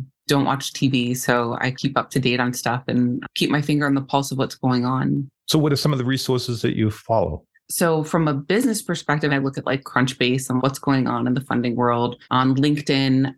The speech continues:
Speaker 1: there's a couple people that I track and kind of see what's happening, medical conferences or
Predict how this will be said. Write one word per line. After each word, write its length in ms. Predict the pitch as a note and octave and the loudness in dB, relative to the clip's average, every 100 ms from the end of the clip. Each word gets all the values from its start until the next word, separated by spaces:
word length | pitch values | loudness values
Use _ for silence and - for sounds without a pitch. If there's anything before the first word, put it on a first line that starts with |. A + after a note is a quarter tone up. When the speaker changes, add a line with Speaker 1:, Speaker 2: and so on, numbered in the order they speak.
| - | -2
Speaker 1:
there's 160 | E3 | -2
a 40 | D#3+ | 0
couple 200 | D3+ D3 | -2 -2
people 240 | C#3 C3+ | -2 0
that 100 | C#3 | 2
I 80 | C3 | 2
track 380 | B2+ C#3+ B2+ - | 0 -2 -2 0
and 100 | C3 | 0
kind 180 | C3+ C3 | 0 -2
of 80 | |
see 220 | B2+ - C3 | -2 -2 -2
what's 340 | B2+ - - - | -2 -6 -8 -4
happening, 720 | C#3+ C3 C3 C#3 B2+ B2+ C3 - | 0 -2 0 0 0 0 -4 -2
medical 360 | E3 D3+ D#3+ | 0 0 -2
conferences 960 | D3+ D#3 D3 D#3 C#3 D3+ C#3+ C#3 C#3 C#3+ - | 0 0 2 0 0 0 0 0 -2 -6 -2
or 480 | C3+ B2+ B2 A#2+ | 2 2 0 -2